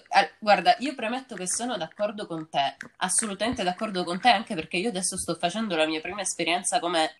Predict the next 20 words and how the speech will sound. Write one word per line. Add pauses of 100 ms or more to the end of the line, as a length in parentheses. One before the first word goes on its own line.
cioè
sì,
di
lavorare
otto
ore
al
giorno
e
poi
mi
rimane
il
tempo
per,
per
farmi
i
fatti
miei.